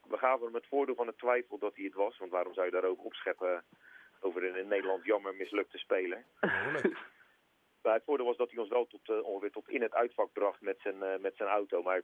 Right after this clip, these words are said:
Speaker 1: ja, daar was, eh, was inderdaad weer een rij die te lang duurde. Eh, ja, het, het, het gaat allemaal, eh, allemaal tergend langzaam bij die, eh, eh, bij die stewards van in, in andere landen. Dat is ongeveer,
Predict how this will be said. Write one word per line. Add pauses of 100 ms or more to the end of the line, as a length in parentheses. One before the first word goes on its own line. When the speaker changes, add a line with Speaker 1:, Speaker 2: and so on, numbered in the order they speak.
Speaker 1:
ja,
daar
was,
eh, (200)
was
inderdaad
weer
een
rij
die (120)
te
lang
duurde. (140)
Eh, (1000)
ja,
het,
het,
het
gaat
allemaal,
eh,
allemaal
tergend
langzaam
bij
die,
eh,
eh, (480)
bij
die
stewards
van
in,
in
andere
landen.
Dat
is
ongeveer,